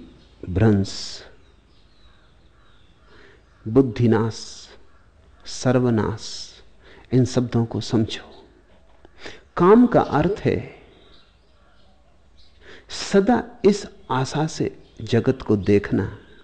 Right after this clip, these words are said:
कि उससे कुछ सुख पाना है। काम का अर्थ है सुख पाने की आकांक्षा से ही चीजों को, व्यक्तियों को, घटनाओं को देखना,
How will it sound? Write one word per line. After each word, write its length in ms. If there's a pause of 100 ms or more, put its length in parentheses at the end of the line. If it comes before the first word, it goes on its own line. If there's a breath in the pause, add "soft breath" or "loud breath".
(1400 soft breath)
कि 80
उससे 340
कुछ 360
सुख 500
पाना 320
है। 120 (1800 loud breath)
काम 280
का 120
अर्थ 300
है 420 (1160)
सुख 640
पाने 340
की 220 (120)
आकांक्षा 640
से 180
ही 160
चीजों 460
को, 280
व्यक्तियों 640
को, 240
घटनाओं 560
को 160
देखना, 480